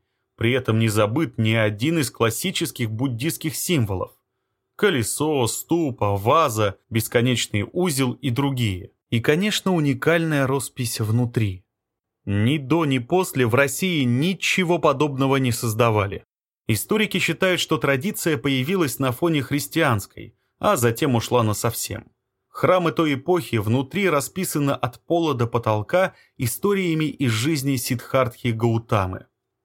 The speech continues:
Костя вздохнул. Нет у него времени глазеть на архитектурные изыски. Нужно сосредоточиться на деле и не отвлекаться. Вот как этот монах, что сидел на тротуаре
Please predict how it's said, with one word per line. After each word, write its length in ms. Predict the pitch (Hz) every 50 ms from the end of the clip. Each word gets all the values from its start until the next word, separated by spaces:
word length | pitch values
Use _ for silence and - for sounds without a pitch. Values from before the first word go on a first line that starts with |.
| _ _ _ _ _ _
Костя 380 | _ - 214 220 - - - 190
вздохнул. 720 | 160 139 127 147 135 120 - - 120 110 95 87 78 - _ _ _ _ _ _ _ _ _ _ _ _
Нет 240 | 170 208 208 - -
у 40 |
него 280 | 120 113 117 113 117 113
времени 460 | 104 113 123 147 147 131 117 113 110
глазеть 520 | 101 104 117 123 123 110 110 160 156 - -
на 100 | 123 113
архитектурные 800 | 107 - - 123 117 - 120 - - 165 143 120 113 113 120 123
изыски. 600 | 117 123 139 123 101 - - - - - 117 _ _ _ _ _ _ _ _ _ _ _
Нужно 420 | 120 127 165 175 139 110 123 135
сосредоточиться 1000 | 123 - - 151 - - - 135 127 131 135 127 - - - - 143 123 - - 123
на 160 | 123 123 123
деле 360 | 113 107 123 175 185 165 143
и 240 | 143 - _ 151 131
не 160 | 139 147 143
отвлекаться. 920 | 135 123 - 123 120 135 139 131 - 147 123 113 - - - - - 104 _ _ _ _ _ _ _ _ _ _ _ _ _ _ _ _ _
Вот 340 | _ 107 101 110 139 156 156
как 240 | - - 170 165 -
этот 240 | 160 - 156 143 120
монах, 420 | 127 139 151 165 202 208 190 120
что 180 | - - - 131
сидел 400 | 113 - 143 143 135 160 151 127
на 120 | 117 117
тротуаре 640 | 113 131 120 117 156 180 202 208 185 143 104 -